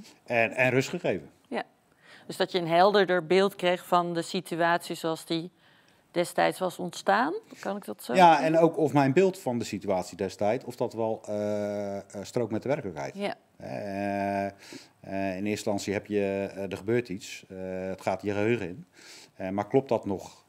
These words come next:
Speaker 1: eh,
Speaker 2: Ja.
Speaker 1: zoveel jaar later,
Speaker 2: Ja.
Speaker 1: met, met wat er daadwerkelijk, nou goed, dat klopt allemaal in grote lijnen.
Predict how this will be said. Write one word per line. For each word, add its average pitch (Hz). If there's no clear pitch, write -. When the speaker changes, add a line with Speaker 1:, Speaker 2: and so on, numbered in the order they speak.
Speaker 1:
eh, 92
Speaker 2:
Ja. 87
Speaker 1:
zoveel 98
jaar 87
later, 78
Speaker 2:
Ja. 92
Speaker 1:
met, 87
met 87
wat 90
er 92
daadwerkelijk, 92
nou 80
goed, -
dat -
klopt 123
allemaal 117
in 113
grote 117
lijnen. 120